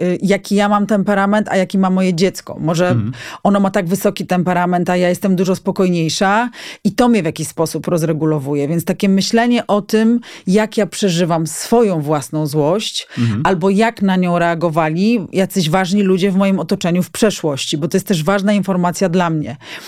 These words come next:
Speaker 1: I taka podstawa, wydaje mi się, że jeżeli chcemy zrozumieć emocje własnego dziecka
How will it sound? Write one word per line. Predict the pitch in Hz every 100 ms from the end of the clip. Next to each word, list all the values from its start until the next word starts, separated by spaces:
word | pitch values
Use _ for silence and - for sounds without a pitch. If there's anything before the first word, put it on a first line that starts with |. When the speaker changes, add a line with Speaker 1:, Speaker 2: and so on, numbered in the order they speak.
| - - - -
Speaker 1:
I | 190
taka | 214 214
podstawa, | 208 202 - - 254 254 180 156
wydaje | 170 175 165
mi | 165 170
się, | - 202
że | 190 165 190 185 185 185 - - -
jeżeli | 185 202
chcemy | 202 - 262 254
zrozumieć | 185 190 185 220 185 -
emocje | 185 190 220 220 185
własnego | 156 165 - 175 165
dziecka | 147 151 - 180 180 226